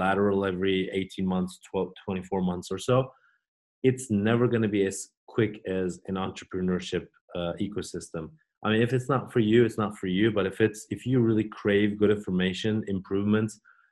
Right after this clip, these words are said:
and, uh, if you are not shy about picking up the phone and calling people and asking for good old information, what they know, asking for experience transfer, and then, um,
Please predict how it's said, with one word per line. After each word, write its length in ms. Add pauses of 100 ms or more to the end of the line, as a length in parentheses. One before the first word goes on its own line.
(160)
and, 320
uh, 280
if 220
you 280
are 200
not 140
shy 280
about 480
picking 320
up 220
the 180
phone 300
and 120
calling 420
people 360
and 160
asking 540
for 300 (580)
good 180
old 400
information, 840 (160)
what 320
they 100
know, 500
asking 300
for 140
experience 500
transfer, 580 (400)
and 160
then, 220
um, 400